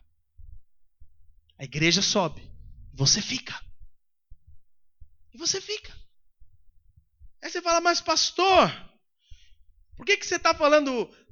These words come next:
a respeito dessas expre-, de, de, disso e o amém? E que, que, que tem a ver?" Porque, irmãos, eu quero te mostrar aqui dentro de um versículo, Mateus capítulo vinte e um, versículo vinte e oito a trinta e um.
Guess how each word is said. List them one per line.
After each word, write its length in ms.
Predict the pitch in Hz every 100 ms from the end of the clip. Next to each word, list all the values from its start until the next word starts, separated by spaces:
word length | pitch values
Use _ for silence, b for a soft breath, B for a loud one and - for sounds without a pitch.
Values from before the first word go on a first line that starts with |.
| - -
a 80 | 220
respeito 500 | 254 - 285 277 247
dessas 400 | 254 262 262 208
expre-, 360 | 226 - 208 185
de, 280 | 185 180
de, 160 | 160 147
disso 560 | 131 180 294 285 - 170
e 160 | 165
o 160 | 160 151
amém? 520 | 127 135 233 277 233
E 300 | 175 156 147 _
que, 100 | 277 -
que, 100 | 381
que 120 | - -
tem 240 | 320 311
a 20 |
ver?" 120 | 269
Porque, 240 | - 269 330
irmãos, 560 | 330 320 185 - - - - _ _ -
eu 60 | 220
quero 180 | 339 339
te 100 | 339
mostrar 320 | 320 - 277
aqui 400 | 254 262 254 165
dentro 400 | - 214 220 208
de 140 | 170
um 100 | 185
versículo, 640 | 160 139 - 185 - 123 - _ _ _ - - _ _ _ _ _ _ _ - - -
Mateus 400 | 202 202 262 -
capítulo 440 | 220 233 214 214
vinte 340 | 165 233 - 196
e 40 |
um, 340 | 208 185 113 - - - - - _ _ _ _ - - - - -
versículo 460 | 180 - 254 262 214
vinte 300 | - - 240
e 40 |
oito 240 | 247 247
a 40 | 254
trinta 360 | 233 233 226
e 120 | 196
um. 120 | 139